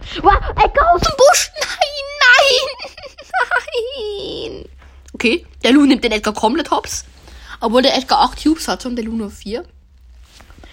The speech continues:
Fünfhundertsiebzehn Trophäen. <clears throat> Bursche. Langweiligste Podcast-Folge ever. Egal. Nächste Runde. Immerhin Plus gemacht.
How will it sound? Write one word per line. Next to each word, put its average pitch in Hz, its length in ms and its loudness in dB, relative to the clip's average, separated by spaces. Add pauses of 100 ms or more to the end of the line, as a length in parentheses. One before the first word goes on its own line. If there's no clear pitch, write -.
(520)
Fünfhundertsiebzehn 294 720 -4
Trophäen. 285 400 -6 (560)
<clears throat> 285 260 0
Bursche. 220 480 -4 (720)
Langweiligste 220 600 -2
Podcast-Folge 214 680 -8
ever. 202 300 -4 (1300)
Egal. 175 460 -6 (3250)
Nächste 214 360 -4
Runde. 294 380 0 (640)
Immerhin 233 340 2
Plus 269 260 -2
gemacht. 262 460 -4